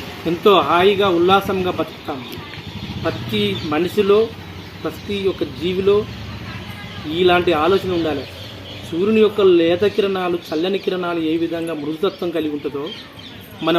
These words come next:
మనసు కూడా అదే మృదుతత్వం కలిగి ఉండి మన యొక్క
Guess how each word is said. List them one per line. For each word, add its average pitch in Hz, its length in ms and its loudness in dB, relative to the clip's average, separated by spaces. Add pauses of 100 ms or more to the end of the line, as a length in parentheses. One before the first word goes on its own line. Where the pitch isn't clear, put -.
(120)
మనసు 190 320 4
కూడా 240 180 4
అదే 196 100 8 (220)
మృదుతత్వం 175 440 -2 (100)
కలిగి 156 320 -2
ఉండి 156 200 -2 (720)
మన 180 160 4
యొక్క 196 140 4